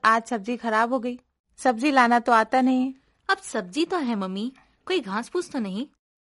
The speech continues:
Speaker 1: लेकिन सब्जी के नाम पर क्या उठाकर लाए हैं? सड़ी गली सब्जी। क्या आंख बंद करके खरीद रहे थे?
Speaker 2: अब छोड़ो भी मम्मी,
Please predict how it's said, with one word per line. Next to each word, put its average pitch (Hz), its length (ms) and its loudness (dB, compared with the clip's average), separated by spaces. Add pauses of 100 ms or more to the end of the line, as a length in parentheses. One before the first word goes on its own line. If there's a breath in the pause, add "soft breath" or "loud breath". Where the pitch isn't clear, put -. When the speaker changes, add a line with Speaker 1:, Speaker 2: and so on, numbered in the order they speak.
Speaker 1:
लेकिन 254 300 0
सब्जी 208 420 -4
के 285 160 2
नाम 226 240 0
पर 262 160 0
क्या 214 320 0
उठाकर 262 440 2
लाए 233 300 2
हैं? 220 180 0 (460)
सड़ी 240 360 0
गली 214 320 -2
सब्जी। 196 460 -4 (420)
क्या 226 140 0
आंख 208 400 -2
बंद 247 220 0
करके 247 320 -2
खरीद 233 380 -2
रहे 262 180 0
थे? 381 200 0
Speaker 2:
अब 320 80 -6
छोड़ो 262 420 0
भी 320 140 -2
मम्मी, 220 460 -4